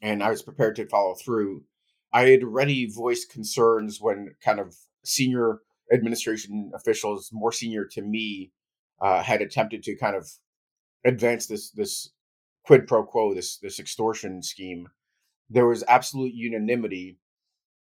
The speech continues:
from government that, uh, we should be supporting Ukraine, we should be supporting President Zelensky, we should be providing U-, Ukrainian armed forces with military assistance.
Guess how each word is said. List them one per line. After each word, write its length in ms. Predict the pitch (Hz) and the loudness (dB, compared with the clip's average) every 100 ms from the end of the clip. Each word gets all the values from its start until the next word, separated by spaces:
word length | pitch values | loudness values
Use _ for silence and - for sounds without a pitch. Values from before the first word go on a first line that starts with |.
| _ - | _ 2
from 320 | 120 104 95 | 4 4 2
government 500 | 123 123 107 98 92 _ | 2 2 -2 -8 -12 _
that, 260 | 101 95 - _ 101 | -2 -2 -2 _ -4
uh, 220 | 95 92 | -2 -2
we 120 | 95 | -4
should 160 | 107 107 | -8 -8
be 100 | 110 | -10
supporting 460 | 107 - 143 127 110 | -10 0 2 2 -2
Ukraine, 480 | 90 95 85 82 85 | -8 -10 -10 -12 -14
we 60 | |
should 160 | - 98 | -14 -12
be 80 | 104 | -12
supporting 480 | - - 120 110 | -8 0 0 0
President 320 | 107 104 104 98 | -6 -6 -8 -12
Zelensky, 360 | 101 92 98 | -12 -14 -16
we 60 | 90 | -18
should 160 | 95 | -16
be 240 | 92 92 - _ _ _ | -14 -14 -14 _ _ _
providing 420 | 117 110 110 110 104 | 0 6 6 4 -6
U-, 100 | 101 | -10
Ukrainian 580 | 101 - 110 107 101 98 | -12 -6 -4 -4 -8 -8
armed 220 | 107 104 | -6 -6
forces 460 | - 113 110 107 95 | -6 -2 -2 -4 -12
with 180 | 95 - | -12 -6
military 420 | 107 101 104 98 | -4 -4 -4 -4
assistance. 520 | - 131 - 90 - | -4 -6 -6 -16 -18